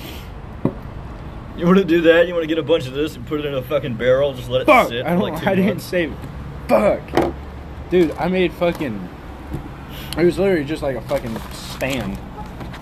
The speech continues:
Speaker 2: It ended up fucking blowing up. I didn't realize that you needed constant flowing cold water, so I just had a fucking hose hooked up to it.
Speaker 1: <laughs>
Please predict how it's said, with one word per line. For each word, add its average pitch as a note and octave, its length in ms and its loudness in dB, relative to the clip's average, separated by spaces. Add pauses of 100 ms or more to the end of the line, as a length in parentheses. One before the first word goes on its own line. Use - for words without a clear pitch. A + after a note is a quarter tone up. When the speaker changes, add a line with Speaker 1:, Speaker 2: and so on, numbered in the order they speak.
(800)
Speaker 2:
It C3+ 60 -2
ended D#3 240 2
up D#3+ 100 4
fucking D3 340 -2
blowing A2 420 0
up. G#2 240 -6 (2250)
I D#3+ 100 2
didn't E3+ 200 2
realize D#3 460 2
that D3 100 -4
you C3 140 -4
needed C3 360 -2 (280)
constant C3 380 -6
flowing B2+ 340 -4
cold A#2 400 -4
water, A2 400 -2 (640)
so - 120 0
I B2+ 60 2
just B2+ 140 -4
had C#3 120 2
a A#2 80 -2 (240)
fucking A2+ 200 -2 (260)
hose C3 320 0
hooked C3+ 180 -4
up C#3+ 180 0
to D#3+ 140 2 (100)
it. F3 60 0 (220)
Speaker 1:
<laughs> - 60 -14